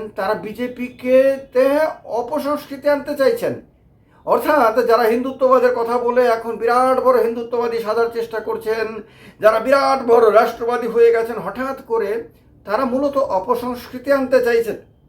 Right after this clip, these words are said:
বলছেন, আরএসএস এর প্রচারক থাকা দীর্ঘদিন, বিজেপির রাজ্য সভাপতি থাকা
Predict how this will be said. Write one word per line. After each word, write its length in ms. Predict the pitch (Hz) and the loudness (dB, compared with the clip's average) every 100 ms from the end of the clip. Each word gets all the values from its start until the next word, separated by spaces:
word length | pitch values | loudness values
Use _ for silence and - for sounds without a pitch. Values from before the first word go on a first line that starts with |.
| _ _ _ _ _ _ | _ _ _ _ _ _
বলছেন, 520 | 143 185 220 226 240 262 277 _ _ _ _ _ | -2 0 0 0 -2 -2 -6 _ _ _ _ _
আরএসএস 640 | 131 175 247 247 262 262 | -2 2 2 2 -2 0
এর 140 | 262 277 | 2 2
প্রচারক 540 | - 277 285 311 311 294 262 | 2 -2 0 4 4 2 -4
থাকা 280 | 202 185 156 98 - - | -4 -6 -6 -8 -14 0
দীর্ঘদিন, 500 | 214 277 254 165 123 - _ _ _ _ _ _ _ _ _ _ _ _ | 2 6 6 6 -2 -12 _ _ _ _ _ _ _ _ _ _ _ _
বিজেপির 600 | 123 190 269 277 285 262 | -4 0 2 2 2 2
রাজ্য 240 | 175 202 311 | 4 2 0
সভাপতি 480 | 254 247 226 240 240 | 0 2 2 0 -4
থাকা 340 | 127 135 - | -8 -10 -14